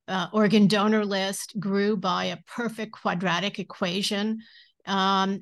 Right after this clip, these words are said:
so that it's a new organ donor system that started in twenty fifteen. Before that, they, um, they lied. After twenty fifteen, the Chinese Communist Party said, "Well,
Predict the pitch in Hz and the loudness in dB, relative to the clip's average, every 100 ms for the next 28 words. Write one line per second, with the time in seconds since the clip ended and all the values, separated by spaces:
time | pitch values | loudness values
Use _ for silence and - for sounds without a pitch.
0 | 214 - 202 196 190 196 220 202 220 226 | -6 -4 -4 -2 -2 -2 2 4 6 4
1 | 214 202 202 196 190 190 175 165 196 196 | 2 -2 0 0 -2 -4 -6 -4 -2 -2
2 | 190 208 - 233 - 240 247 269 - - | -4 -6 -6 -6 -6 -6 -4 -6 -12 -20
3 | _ - 208 - 196 196 180 185 - 202 | _ -6 -4 -2 0 0 0 -4 -4 -6
4 | 196 202 196 - - 208 214 240 196 170 | -6 -4 -6 -6 -4 -2 -2 -2 -4 -6
5 | - 240 233 226 214 214 214 _ _ _ | -6 -4 -2 0 0 0 -4 _ _ _
6 | _ 185 185 185 185 185 - 185 180 180 | _ -4 -2 0 -2 -4 -6 -8 -6 -4
7 | 175 165 - - 214 185 185 190 202 208 | -6 -8 -14 -12 -6 -4 -2 -2 0 0
8 | 208 190 190 202 - 214 - 208 196 214 | 0 -4 -4 -4 -6 -8 -6 -6 -6 -8
9 | 214 208 202 196 175 160 - 190 196 196 | -4 -4 -4 -4 -8 -10 -6 -4 -4 -6
10 | - 196 190 180 190 185 185 185 185 202 | -6 -6 -6 -6 -6 -6 -6 -6 -2 0
11 | 196 | 0